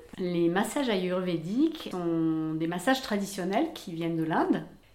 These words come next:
et qui sont une pratique, euh, globale d'approche du corps. C'est un soin à part entière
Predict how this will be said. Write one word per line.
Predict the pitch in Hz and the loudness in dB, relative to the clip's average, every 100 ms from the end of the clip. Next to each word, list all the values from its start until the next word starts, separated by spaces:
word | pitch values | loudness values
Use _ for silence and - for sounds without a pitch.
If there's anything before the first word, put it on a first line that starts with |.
| _ | _
et | 214 | -10
qui | - 269 262 247 | 2 6 6 4
sont | - 262 262 | 0 2 2
une | - 233 214 202 196 190 196 | 4 4 4 6 4 2 -4
pratique, | - 220 214 - 277 277 - | -4 -2 -2 -2 0 0 0
euh, | 220 208 196 190 185 180 175 196 | 2 4 4 4 2 -2 -6 0
globale | 202 214 247 285 | 4 4 4 0
d'approche | 233 220 - 214 190 | -2 -4 0 0 0
du | 190 | 2
corps. | 233 294 - - - - | 6 4 4 -10 -18 -12
C'est | - 214 | -8 0
un | 202 196 | 0 0
soin | - 254 254 | 0 4 6
à | 220 | 6
part | 208 175 | 4 0
entière | 170 254 359 | 0 0 -2